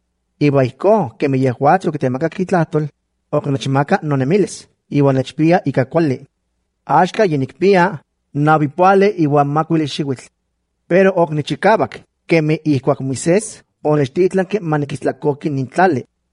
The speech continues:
Ocnichicavac para teban nicmomacas, itech momacalistli.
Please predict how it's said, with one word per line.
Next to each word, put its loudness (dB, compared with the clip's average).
Ocnichicavac 0
para 2
teban 2
nicmomacas, -6
itech -4
momacalistli. -2